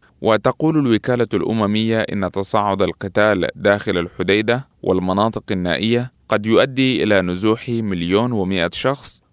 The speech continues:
هم بحاجة إلى مساعدات غذائية طارئة. وأشار برنامج الأغذية العالمي إلى أنه يعمل على مدار الساعة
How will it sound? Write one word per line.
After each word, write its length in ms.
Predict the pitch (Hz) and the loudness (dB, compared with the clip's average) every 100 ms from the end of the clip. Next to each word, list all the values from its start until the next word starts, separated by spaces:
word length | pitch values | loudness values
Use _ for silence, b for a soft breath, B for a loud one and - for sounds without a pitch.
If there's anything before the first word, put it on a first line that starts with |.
| 139 | -4
هم 160 | 147 | 0
بحاجة 500 | 127 - 120 123 117 113 | 0 -2 -2 0 0 0
إلى 480 | 113 110 90 101 92 | -2 -2 -2 0 0
مساعدات 680 | 90 95 80 82 95 101 104 | -2 -2 0 0 0 0 -2
غذائية 600 | 98 90 85 73 95 87 95 90 | -4 -2 0 0 0 -2 -4 -2
طارئة. 480 | 117 107 71 80 78 _ | 0 2 0 -2 -4 _
وأشار 400 | - 85 107 101 | -2 0 2 2
برنامج 480 | 85 90 98 98 92 | 0 0 0 0 0
الأغذية 360 | 87 95 95 | 0 0 0
العالمي 580 | 87 85 87 90 110 120 - - | 0 0 -2 -2 -2 -4 -8 -4
إلى 240 | 101 104 | 0 0
أنه 400 | 104 135 127 120 | 0 -2 0 2
يعمل 380 | 107 117 117 104 | 2 0 0 2
على 260 | 95 90 82 | 2 2 0
مدار 280 | 85 95 90 | 0 0 0
الساعة 540 | - 117 107 92 104 | 0 0 2 0 -2